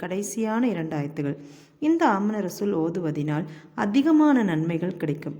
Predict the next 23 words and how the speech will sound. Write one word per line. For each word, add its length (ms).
அதை 200
பத்தி 260
தான் 160
நம்ம 200
இந்த 140
வீடியோல 340
பார்க்க 300
போறோம். 280
எல்லா 280
தினமும் 400
இரவு 240
நேரங்களில் 500
ஆமன 320
ரசூல் 300
ஆயத்தை 280
ஓதினால் 380
அவனுக்கு 320
வருகிற 360
எல்லா 360
தின்மைகளையும் 680
அல்லாஹ் 380
தடை 160
செய்கிறான். 380